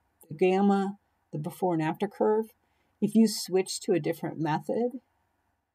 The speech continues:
those curves will stay with you. They, they stay the same from method to method, and you have to readjust them if you want to adjust them for the different methods. But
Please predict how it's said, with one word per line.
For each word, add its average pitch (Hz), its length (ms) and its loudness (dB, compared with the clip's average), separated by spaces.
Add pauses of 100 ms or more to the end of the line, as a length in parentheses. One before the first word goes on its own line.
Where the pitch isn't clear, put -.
(800)
those 190 180 4
curves 190 360 0
will 165 140 -2
stay - 380 -2
with 165 300 0
you. - 260 -16
They, 151 280 -8
they 160 180 -6
stay 147 320 -2
the 139 140 -4
same 151 560 -2 (100)
from 160 180 2
method 151 320 -2
to 151 80 -6
method, 143 400 -4 (960)
and 160 200 2
you 151 100 2
have 147 180 4
to 156 100 -4
readjust 156 520 -2
them 151 100 -2
if 147 160 -4
you 147 80 -4
want 151 220 -4
to - 100 -12
adjust 143 320 -10
them 147 160 -8
for 127 80 -12
the 143 120 -8
different 143 360 -8
methods. - 640 -12 (680)
But - 140 -2